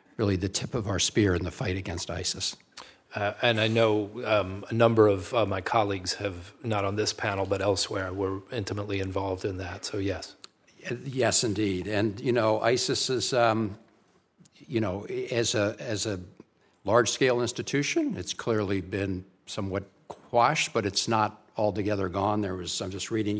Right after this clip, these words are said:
Speaker 1: "U S airstrike targets isis leader in eastern Syria." This was, uh, July ninth,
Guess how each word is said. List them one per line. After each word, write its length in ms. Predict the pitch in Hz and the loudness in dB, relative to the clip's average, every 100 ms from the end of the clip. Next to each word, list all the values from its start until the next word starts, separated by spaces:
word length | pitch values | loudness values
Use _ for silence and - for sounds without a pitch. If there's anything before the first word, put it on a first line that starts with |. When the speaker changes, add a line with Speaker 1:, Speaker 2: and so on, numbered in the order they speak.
| 104 | 0
Speaker 1:
"U 40 | |
S 180 | 104 - | 0 -2
airstrike 580 | 139 110 - 110 104 104 | -2 -2 -2 -4 -4 -4
targets 440 | 107 104 101 - - | -4 -4 -4 -8 -6
isis 380 | 107 - 104 - | -6 -6 -8 -8
leader 220 | 104 95 | -6 -6
in 80 | 107 | -6
eastern 320 | 101 - 98 | -6 -8 -10
Syria." 440 | 90 - 113 110 98 | -8 -4 -2 -2 -4
This 260 | 92 - | -6 -10
was, 220 | 101 90 - | -10 -12 -10
uh, 260 | 92 90 _ _ _ - | -10 -10 _ _ _ -10
July 340 | 117 104 92 | -4 -2 -2
ninth, 400 | 95 95 90 - | -4 -6 -8 -12